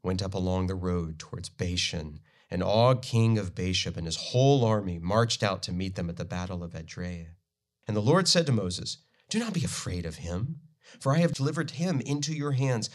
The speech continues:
along with his whole army and his land. Do to him what you did to Sihon, king of the Amorites, who reigned in Heshbon."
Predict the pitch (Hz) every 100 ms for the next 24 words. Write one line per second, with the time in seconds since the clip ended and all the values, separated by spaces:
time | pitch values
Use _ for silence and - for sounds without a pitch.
0 | - - 117 131 156 143 107 - - 160
1 | 185 190 - 135 123 95 - - 107 107
2 | 98 117 101 92 - _ - 139 190 151
3 | 139 170 120 143 - _ 120 139 139 151
4 | 160 160 - 147 156 156 147 156 160 156
5 | 156 190 170 101 95 123 120 127 143 143
6 | 139 127 160 - 87 98 -